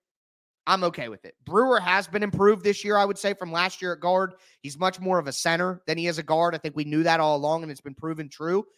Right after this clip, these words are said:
Um, but I would bring Brewer back. I wanna draft an interior offensive lineman in the middle rounds to compete with Aaron Brewer, who's a bigger bodied guy, but I would bring Aaron Brewer back.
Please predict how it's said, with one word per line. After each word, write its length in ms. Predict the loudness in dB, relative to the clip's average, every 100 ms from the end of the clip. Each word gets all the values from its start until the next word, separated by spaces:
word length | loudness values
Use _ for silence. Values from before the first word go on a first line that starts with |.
| _ _
Um, 540 | -2 0 -2 -8 -14 _ _ _ _ _ _ _
but 100 | -4
I 80 | 0
would 140 | 2 2
bring 200 | -2 0
Brewer 340 | 2 4 6
back. 240 | 4 4 0 -20 _ _ _ _ _
I 120 | 6
wanna 200 | 6 4
draft 580 | 0 -4 4 6 6 4
an 100 | -4
interior 460 | -4 -4 -4 -2 0
offensive 440 | 0 -2 -6 -8
lineman 380 | -4 -4 -2 -4
in 80 | -6
the 80 | -6
middle 300 | 0 2 2
rounds 340 | 2 0 -2
to 80 | -10
compete 440 | -16 -18 -12 -12 -4
with 140 | -4
Aaron 260 | -2 -2 -4
Brewer, 420 | -6 -4 -4 -6 -8 _ -8
who's 120 | -6
a 60 |
bigger 280 | -2 -2 -2
bodied 380 | 0 2 0 0
guy, 380 | 4 4 4 0 _ _
but 80 | -2
I 80 | 0
would 120 | 0
bring 220 | 0 0
Aaron 200 | 0 -2
Brewer 260 | 0 0 0
back. 340 | 2 2 0